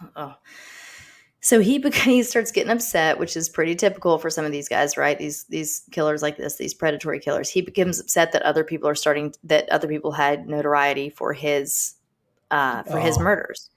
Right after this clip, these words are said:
Speaker 1: right? So here, so enter Laverne and John again, right? So he, that's when he had, so he had written on that bathroom wall about Tanya. Um, he led investigators to Tanya's,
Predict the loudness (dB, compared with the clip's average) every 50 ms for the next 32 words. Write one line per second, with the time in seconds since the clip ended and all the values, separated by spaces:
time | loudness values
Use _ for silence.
0 | _ _ 0 0 2 0 0 -4 -10 -20 _ _ -20 -20 _ -4 0 2 2 2
1 | 2 2 2 4 4 2 0 -4 -4 0 0 0 2 0 -2 -2 -2 0 0 0
2 | 2 2 0 0 0 0 2 4 4 4 2 0 -4 -4 -4 -4 -4 -4 -2 -2
3 | -2 -2 -4 -6 -10 -16 _ _ -20 -20 -20 -20 -20 -20 -20 _ _ -2 4 6
4 | 6 8 8 8 6 6 4 0 0 0 2 2 2 0 -2 -4 0 0 0 0
5 | 0 0 0 0 2 0 0 0 2 2 0 0 -2 0 0 2 2 2 2 2
6 | 0 0 2 0 0 0 0 0 0 0 -2 -4 -2 -2 0 0 0 0 0 0
7 | -2 -2 -4 -4 -4 -4 -4 -4 -4 -4 -4 -4 -6 -8 -12 _ _ -20 _ _
8 | _ _ _ _ _ -2 2 2 4 2 2 0 -4 -4 -2 0 2 2 2 0
9 | 0 0 2 4 4 4 4 2 2 0 0 0 0 0 2 2 2 2 0 0
10 | 0 -2 -4 -4 _ -8 -4 0 2 2 2 2 0 -2 -6 -10 -10 -2 0 2
11 | 2 2 0 -2 -2 -2 -2 -2 0 0 0 0 -2